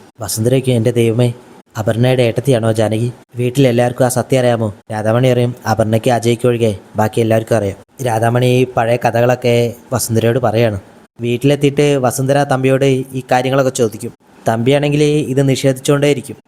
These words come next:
വസുന്ധര പറയും, "ജാനകി, നിങ്ങൾ അവളുടെ അച്ഛനാണെന്ന് പറയാത്തത് അവൾക്ക് നിങ്ങളോടുള്ള വെറുപ്പ് കൊണ്ടാ. ഇനി നിങ്ങൾ ജയിച്ചു പോയാലേ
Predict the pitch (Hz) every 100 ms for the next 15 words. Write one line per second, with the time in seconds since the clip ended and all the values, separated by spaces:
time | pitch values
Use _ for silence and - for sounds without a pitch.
0 | _ _ 123 123 120 147 151 147 143 139
1 | - - _ - 135 135 123 131 139 147
2 | 104 - 120 120 139 139 139 131 - 143
3 | 143 151 139 127 123 123 98 - _ 120
4 | 120 123 143 135 143 151 147 135 127 147
5 | 151 131 95 - 127 139 139 139 131 131
6 | 127 - 139 135